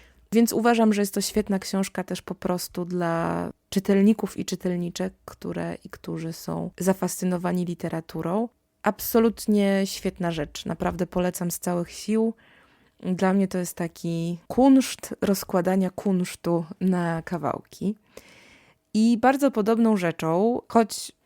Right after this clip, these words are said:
znacząco krótszą, y, jest również świetna książka eseistyczna mojego ukochanego Umberto Eco.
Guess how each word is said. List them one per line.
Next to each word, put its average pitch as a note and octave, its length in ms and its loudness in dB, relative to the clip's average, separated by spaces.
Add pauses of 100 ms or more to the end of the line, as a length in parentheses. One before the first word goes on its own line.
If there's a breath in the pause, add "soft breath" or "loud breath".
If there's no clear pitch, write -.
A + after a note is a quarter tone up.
(240)
znacząco F#3+ 540 2
krótszą, F#3+ 680 -2 (100)
y, G3 220 0
jest A3 280 0
również G#3 400 0
świetna G3+ 320 -2
książka F#3+ 680 -4
eseistyczna F#3 1000 -2
mojego F#3 680 -4 (120)
ukochanego F#3+ 1400 2
Umberto G3 560 0
Eco. E3+ 500 0